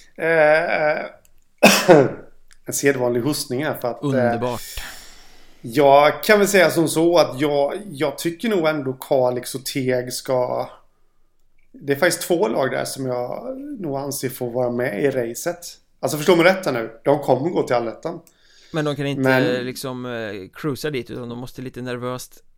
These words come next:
Speaker 2: blicka över
Speaker 1: Ja.
Speaker 2: axeln på Piteå och Kiruna-gängen.
Speaker 1: Ja, jag,
Speaker 2: Som
Speaker 1: jag
Speaker 2: flåsar
Speaker 1: tycker
Speaker 2: där
Speaker 1: nog inte
Speaker 2: bakom.
Speaker 1: att... Jag tycker nog inte att de är tvärgivna sådär. Eh... Kalix då,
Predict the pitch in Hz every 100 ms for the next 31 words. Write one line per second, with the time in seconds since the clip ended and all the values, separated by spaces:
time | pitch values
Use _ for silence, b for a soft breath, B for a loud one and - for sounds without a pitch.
0 | _ 120 127 - - - 147 175 117 -
1 | 156 151 - 143 123 117 110 113 127 -
2 | 123 117 - 120 113 113 107 120 117 107
3 | 110 113 b b b - - - - 190
4 | 196 240 214 180 196 202 220 208 202 -
5 | - 220 208 202 170 - - _ _ b
6 | b - - - 220 180 180 143 143 143
7 | 139 - _ - - 175 208 131 117 120
8 | 127 120 127 156 - 208 123 127 135 131
9 | 135 135 B B B B B B B B
10 | - 170 151 175 - 180 165 156